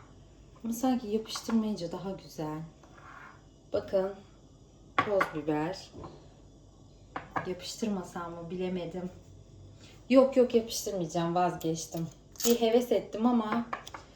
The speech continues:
yok arkadaşlarım, pek beğenemedim. Kağıt olunca sanki bir, e, fazlalık geldi gözüme. Zaten hepsinin ne olduğunu biliyorum. Kekik,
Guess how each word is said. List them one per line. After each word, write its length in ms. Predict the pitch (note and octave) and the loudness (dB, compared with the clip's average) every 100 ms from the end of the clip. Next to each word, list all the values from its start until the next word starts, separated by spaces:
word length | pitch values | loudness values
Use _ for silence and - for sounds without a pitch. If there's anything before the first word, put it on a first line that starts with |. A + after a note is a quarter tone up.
| - - | -20 -16
yok 280 | - G3+ F#3+ | 4 6 6
arkadaşlarım, 640 | F#3+ F3 F3 D#3+ E3 - D#3+ | 4 2 0 -2 -2 -6 -6
pek 280 | - F#3 - | -4 -4 2
beğenemedim. 600 | F3+ F3 F3+ F3 D#3+ D#3 - | 2 4 2 2 0 -4 -4
Kağıt 260 | A3+ A#3 A#3 | 0 0 0
olunca 320 | A#3 A#3 G3 | 0 2 0
sanki 460 | - G3+ G#3 A#3 | -2 -4 -2 0
bir, 180 | G#3+ G#3+ - - - - - - - - | 4 4 2 -14 -20 -20 -20 -20 -14 -8
e, 680 | F3+ F3 F3+ E3+ F3 F3+ - | -4 -2 -2 -4 -4 -6 -6
fazlalık 560 | G3+ G#3 F#3+ G3+ A3+ - | 0 0 2 0 -2 2
geldi 320 | F3+ E3 D#3+ | 2 2 -2
gözüme. 340 | F#3 G3+ D4+ | -2 4 4
Zaten 340 | D4+ C#4 C4+ B3+ | 6 6 6 6
hepsinin 520 | B3+ B3+ A3+ A3+ A#3+ | 4 4 0 4 6
ne 60 | |
olduğunu 440 | A3 D3 D#3+ E3+ A3 | 6 4 2 0 2
biliyorum. 580 | G3 F#3 D3 D3 E3 F#3+ - - - - | 2 6 4 4 0 -4 -14 -12 -10 4
Kekik, 640 | B3 A#3+ - D#3+ - - | 6 8 4 -2 -4 -20